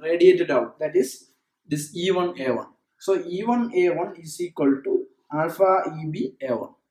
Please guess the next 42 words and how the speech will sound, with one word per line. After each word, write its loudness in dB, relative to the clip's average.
So -2
what 2
happens -2
is, -10
this -6
A 0
one -6
and -6
A 0
one -6
will -6
cancel, -4
and -2
we 2
can -4
take 2
this -2
alpha -2
this -8
side, -2
and -6
we -6
can -14
come, -4
come -6
to -4
a -8
conclusion -6
that -2
E -10
B 0
is -2
equal -4
to -12
E -8
one -14
by 0
alpha. -4
Now 6
suppose 0
say -2
that 0